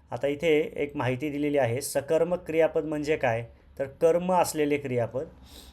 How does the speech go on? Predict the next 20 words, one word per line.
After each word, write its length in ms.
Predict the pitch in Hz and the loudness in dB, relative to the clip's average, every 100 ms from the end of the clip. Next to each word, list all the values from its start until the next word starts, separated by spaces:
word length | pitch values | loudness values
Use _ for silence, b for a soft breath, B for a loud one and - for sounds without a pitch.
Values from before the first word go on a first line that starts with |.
| B | B
आणि 140 | 110 113 | -12 -6
अकर्मक 580 | 123 127 156 165 175 | -4 2 2 2 -4
क्रियापद 420 | - 151 143 151 143 | 0 2 4 0 -4
म्हणजे 380 | 135 120 165 - | -4 -4 -6 -2
कर्म 260 | 139 135 143 | 0 0 0
नसलेले 520 | 143 135 135 131 131 | -2 -4 -4 -4 -4
क्रियापद. 420 | 127 110 95 95 87 b b b - | -4 -6 -6 -10 -18 b b b -2
तेव्हा 320 | 147 131 151 b b b - | 2 2 0 b b b -4
वाक्य 380 | 127 127 - 156 | -2 -2 -2 -2
क्रमांक 420 | 151 151 156 165 | 0 -2 -2 -2
एक, 380 | - 147 165 170 | -2 0 0 -2
दोन, 380 | 123 143 151 147 | -2 2 2 0
तीन 380 | - 175 127 117 | -8 -4 -4 0
या 160 | 131 | 0
वाक्यांमधली 720 | 139 139 143 143 147 147 147 151 | 2 2 0 -2 0 -2 -4 -6
जी 140 | 170 | -6
क्रियापदं 540 | - 151 143 143 131 | -4 2 2 2 0
आहेत 260 | 123 113 127 - b b - | 0 -2 -6 -12 b b -14
ती 80 | 156 | -12
सकर्मक 640 | - 165 180 175 170 | -4 -2 4 2 2